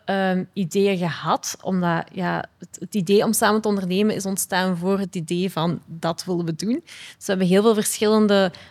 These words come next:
pistes wat bewandeld en bekeken van, van wat zouden we samen nu, nu graag willen gaan, eh, ondernemen. Maar dan zijn we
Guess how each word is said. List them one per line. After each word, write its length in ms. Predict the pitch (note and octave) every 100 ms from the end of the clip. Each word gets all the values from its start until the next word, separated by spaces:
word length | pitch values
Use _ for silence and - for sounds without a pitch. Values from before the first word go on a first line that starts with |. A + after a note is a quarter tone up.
| - _
pistes 360 | A3 - A#3
wat 120 | A3 F#3+
bewandeld 480 | F#3 F3+ A3 G#3+
en 100 | G3+
bekeken 420 | F#3 - G3+ G3 G#3+
van, 300 | F#3 F#3 F#3
van 340 | F3+ F3+ F#3 - - - - _ _ _ F#3
wat 180 | - G3
zouden 380 | - A3 G#3 G3+
we 80 | F#3
samen 520 | - D#3+ E3 G#3 G#3
nu, 320 | G3+ G3 F#3+ - - -
nu 140 | - F#3
graag 400 | F#3 F3 G3 -
willen 240 | G3 F#3
gaan, 280 | F3+ E3+ E3+
eh, 200 | E3 E3 -
ondernemen. 640 | F3+ F3 E3 F3 G#3+ C4
Maar 140 | A3+
dan 140 | G3 F#3+
zijn 140 | F#3+
we 140 | F#3